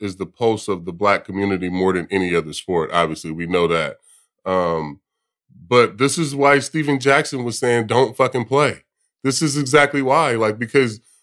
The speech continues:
we get back to playing and doing our thing, entertaining everybody, and shit goes right back to normal where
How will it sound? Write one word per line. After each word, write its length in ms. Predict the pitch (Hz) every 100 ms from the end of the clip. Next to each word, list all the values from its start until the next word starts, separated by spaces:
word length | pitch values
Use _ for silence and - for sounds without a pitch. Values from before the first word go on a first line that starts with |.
| _
we 180 | 101 135
get 240 | 143 156 143
back 220 | 147 147
to 80 | 135
playing 440 | 151 143 147 143
and 160 | 131 110
doing 220 | 143 139
our 160 | 139
thing, 320 | 135 143 147 127
entertaining 500 | 139 143 139 139 135
everybody, 480 | 139 127 131 135
and 120 | 127 113
shit 260 | - 131
goes 220 | 127 123
right 180 | 113 120
back 220 | 123 120
to 160 | - 123
normal 480 | 110 127 135 123 107
where 340 | 107 107 95